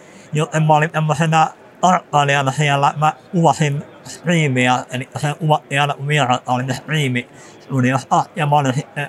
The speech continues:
kuvamiksaajana siellä. Ja tein myös sitten valmiita tallenteita, missä editoin se ääni, että kuva tallenteita, missä lähetyksessä sitten. Ja Lainsalo-opiston jälkeen mä olin Radio Helsingissä syksyllä siinä.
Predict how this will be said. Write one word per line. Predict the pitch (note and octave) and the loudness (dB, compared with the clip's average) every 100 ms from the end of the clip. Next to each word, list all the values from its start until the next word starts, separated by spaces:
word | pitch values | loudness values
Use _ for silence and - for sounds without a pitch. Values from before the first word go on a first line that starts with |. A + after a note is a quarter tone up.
| - | -2
kuvamiksaajana | D#3 B2 C3+ C#3 - A#2+ A#2 A2+ | 0 2 0 -4 -2 -2 0 -2
siellä. | A2 B2 A#2 B2 - - - - - | -2 -2 -2 -4 -6 -20 -20 -16 -4
Ja | B2 A#2+ - | 0 0 0
tein | E3 D#3 C#3+ | 2 2 2
myös | E3 D#3 | 0 0
sitten | - - D3 | -4 -2 0
valmiita | D3+ D3 C3+ C3+ D3+ C#3+ - - - - - | 4 4 2 -2 0 -2 -4 -20 -20 -18 -2
tallenteita, | C#3 C3+ B2 B2 A#2+ B2 | 0 2 -2 -4 -6 -6
missä | B2 A#2 - C3 | -6 -6 -6 -4
editoin | A#2 C3+ C3+ - C3 | -2 -2 -2 -4 -6
se | C3+ D#3 | -6 -2
ääni, | D#3 D3 C#3 C3 | 0 2 0 0
että | C3 - B2+ B2 - | -4 -4 -4 -4 -4
kuva | B2 A#2+ | -2 -2
tallenteita, | A#2 A#2 A#2+ A2+ A#2+ A#2+ B2 | 0 -2 -4 -8 -10 -8 -8
missä | B2 - C3 | -8 -8 -6
lähetyksessä | A#2 B2+ B2 - - B2+ - | -4 -4 -6 -16 -14 -14 -12
sitten. | - - A#2+ - - - - - - - - - | -12 -10 -12 -12 -20 -20 -20 -20 -20 -20 -20 -12
Ja | B2 A#2 - - - - - - | -10 -10 -12 -20 -20 -20 -14 0
Lainsalo-opiston | F3 G#3 D#3+ F3+ F3+ D#3 - F3+ E3+ | 4 4 2 2 0 -2 -6 -2 0
jälkeen | E3+ E3+ D#3+ D#3+ | 2 0 -2 -2
mä | D3+ D3 | 0 0
olin | C3+ | 2
Radio | D#3+ F#3 D#3 | 2 2 2
Helsingissä | D3+ F#3+ F3+ D#3 D#3 D#3+ - D#3+ | 2 2 2 0 -2 -2 -4 -4
syksyllä | C#3 E3 - - D3 C#3 | -2 -4 -6 -6 -2 -2
siinä. | D3 C#3+ C#3+ | -2 -2 -2